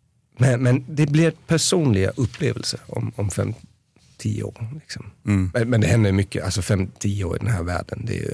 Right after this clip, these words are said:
Speaker 2: Det är
Speaker 1: det är
Speaker 2: lång
Speaker 1: ju,
Speaker 2: tid.
Speaker 1: det är en livstid.
Speaker 2: <laughs> Även fast det går fort.
Speaker 1: Ja.
Speaker 2: Va, men du, vad lyssnar du själv då när du får tid över?
Speaker 1: Jag, jag lyssnar jättemycket på musik, såklart.
Speaker 2: Mm.
Speaker 1: Eh, jag lyssnar jättemycket på, på, på, eh, olika parter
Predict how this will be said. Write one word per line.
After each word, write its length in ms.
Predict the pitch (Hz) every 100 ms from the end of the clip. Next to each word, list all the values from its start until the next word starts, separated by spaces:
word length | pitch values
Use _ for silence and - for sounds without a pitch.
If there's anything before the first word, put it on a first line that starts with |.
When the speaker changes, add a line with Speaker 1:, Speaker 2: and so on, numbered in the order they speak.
| -
Speaker 2:
Det 40 | -
är 60 |
Speaker 1:
det 40 | -
är 40 |
Speaker 2:
lång 120 | 110
Speaker 1:
ju, 120 | - -
Speaker 2:
tid. 200 | 98 98
Speaker 1:
det 160 | 113 143
är 40 |
en 120 | 98
livstid. 500 | 160 151 - 147 98 -
Speaker 2:
<laughs> 240 | 156 123 73 - 202 180
Även 140 | 117
fast 160 | 107 104
det 60 | 101
går 80 |
fort. 280 | 98 - 98 - -
Speaker 1:
Ja. 220 | 98 90 117 - - - - - _ _
Speaker 2:
Va, 140 | -
men 140 | 131 135
du, 60 |
vad 140 | 139 151
lyssnar 240 | 156 -
du 60 | 151
själv 280 | - 175 117
då 100 | 101
när 240 | 101 101
du 400 | 98 98 98 110 -
får 140 | 98
tid 220 | 95 90
över? 340 | 92 95 95 95 _ _ _ -
Speaker 1:
Jag, 400 | 127 131 156 143 - - - - -
jag 140 | - 127
lyssnar 320 | 113 - 113
jättemycket 600 | 107 113 110 104 101 101
på 100 | -
musik, 480 | 101 95 95 92 -
såklart. 560 | - - 101 92 104
Speaker 2:
Mm. 200 | 110 107
Speaker 1:
Eh, 400 | 110 107 101 95 85 71 80 104
jag 80 | 104
lyssnar 380 | 110 - 104 98 95
jättemycket 840 | 98 95 104 - 101 98 98 92 -
på, 280 | 101 104 101
på, 380 | - 98 101 -
på, 380 | 107 98 98 -
eh, 140 | 104 95 - _ - -
olika 260 | 110 101
parter 480 | - 98 - 95 92